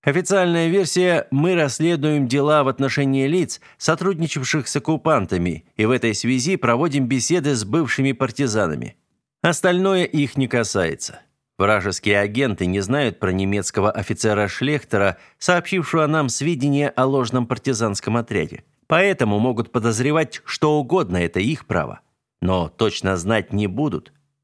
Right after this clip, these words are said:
Пусть нервничают, мы не возражаем, будем следить за ними. "Эх, жалко, что мы не милиция и не имеем собственной агентуры в уголовной среде",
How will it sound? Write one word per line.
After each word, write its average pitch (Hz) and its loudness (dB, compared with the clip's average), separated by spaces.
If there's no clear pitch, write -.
Пусть 196 0
нервничают, 143 0
мы 127 2
не 123 2
возражаем, 110 0
будем 151 0
следить 120 -4
за 85 -4
ними. 78 -4
"Эх, 160 2
жалко, 147 0
что 156 0
мы 151 2
не 156 2
милиция 147 0
и 117 2
не 113 2
имеем 127 2
собственной 120 -2
агентуры 120 0
в 98 -2
уголовной 90 0
среде", 92 -4